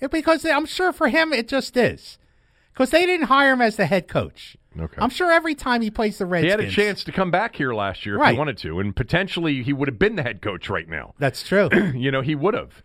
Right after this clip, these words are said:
Speaker 1: Yeah.
Speaker 2: Um, I think Haskins will start. I think the insanity of, of, of not starting him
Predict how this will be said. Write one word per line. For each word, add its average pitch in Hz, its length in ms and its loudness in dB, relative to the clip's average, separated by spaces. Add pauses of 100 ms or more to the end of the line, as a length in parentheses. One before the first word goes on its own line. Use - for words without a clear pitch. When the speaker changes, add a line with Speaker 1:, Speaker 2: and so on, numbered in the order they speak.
Speaker 1:
Yeah. 147 240 -4 (180)
Speaker 2:
Um, 135 520 -2 (680)
I 160 140 4
think 190 280 -4
Haskins 151 640 -2
will 123 140 -2
start. 139 640 -2
I 107 120 -2
think 127 240 -4
the 123 140 -2
insanity 139 880 -4
of, 104 440 -4
of, 101 600 -6
of 101 180 -4
not 110 360 -4
starting 113 420 -4
him 101 440 -4